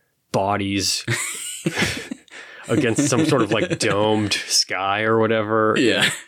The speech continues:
Speaker 1: That, that s-, show was a very cool sequel.
Speaker 2: It really was, and as much as I like the, um, Snyder Watchmen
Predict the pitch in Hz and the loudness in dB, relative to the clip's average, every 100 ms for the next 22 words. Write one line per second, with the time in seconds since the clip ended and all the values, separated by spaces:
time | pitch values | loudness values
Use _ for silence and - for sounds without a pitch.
0 | _ _ _ _ _ _ _ 147 175 135 | _ _ _ _ _ _ _ -4 -2 0
1 | 170 - - - - - - 117 104 98 | -2 -4 -8 -4 -4 -2 0 2 2 2
2 | 98 95 90 101 98 90 - 110 95 - | 0 -2 -2 -2 -2 -6 -6 -4 -4 -6
3 | - - - - 92 - 95 - - - | -10 -12 -8 -4 -4 -2 -4 -4 -12 -20
4 | _ 123 117 110 127 127 90 92 95 95 | _ 0 0 0 2 2 4 2 2 2
5 | - - 95 92 92 82 71 76 _ _ | 0 -2 -4 -2 -4 -6 -8 -12 _ _
6 | - 113 113 117 - 107 95 90 90 90 | -4 -2 0 0 0 0 0 0 -2 -4
7 | - 90 92 95 95 92 80 - 92 80 | -6 -6 -4 -2 -2 -2 -4 -4 -6 -8
8 | 76 76 73 - _ _ _ - - - | -8 -10 -14 -18 _ _ _ -4 -2 0
9 | 87 85 85 80 78 - _ _ _ 78 | 0 -2 -2 -2 -4 -8 _ _ _ -4
10 | 82 82 101 | -2 -2 -4